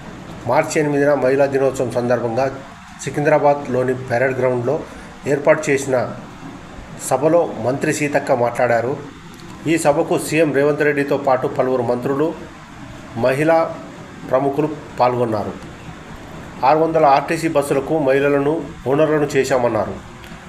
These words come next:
మహాలక్ష్మి పథకం ద్వారా ఆర్టీసీ బస్సుల్లో ఉచితంగా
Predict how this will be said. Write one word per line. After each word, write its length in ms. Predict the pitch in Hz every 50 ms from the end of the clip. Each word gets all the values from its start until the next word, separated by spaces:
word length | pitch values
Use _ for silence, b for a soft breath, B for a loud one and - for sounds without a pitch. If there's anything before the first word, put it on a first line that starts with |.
| - - -
మహాలక్ష్మి 540 | 120 123 131 151 170 170 165 160 - 175 165
పథకం 400 | 156 156 139 135 135 - 147 135
ద్వారా 400 | 127 131 131 135 135 139 139 - - -
ఆర్టీసీ 420 | 120 127 127 - 147 135 143 147
బస్సుల్లో 440 | 135 127 120 - 143 139 120 127 147 156 160 B B B B B B - - -
ఉచితంగా 600 | - 131 - - 185 170 165 160 156 135 - -